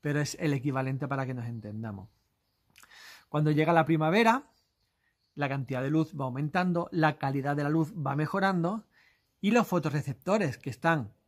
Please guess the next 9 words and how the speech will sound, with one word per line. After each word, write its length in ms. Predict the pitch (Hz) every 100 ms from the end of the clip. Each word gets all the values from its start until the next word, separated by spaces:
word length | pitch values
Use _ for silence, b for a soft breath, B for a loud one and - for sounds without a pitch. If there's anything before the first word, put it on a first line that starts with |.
| _ _ -
en 140 | 131
el 160 | 117 107
tallo 480 | 160 175 156 214 _ _ _
y 180 | 180 135
en 100 | 117
las 160 | 113
yemas 480 | 131 180 175 233 - _ _ _ _ _ _ _ _ _ _ -
se 200 | - 220
activan 540 | 220 - 214 202 226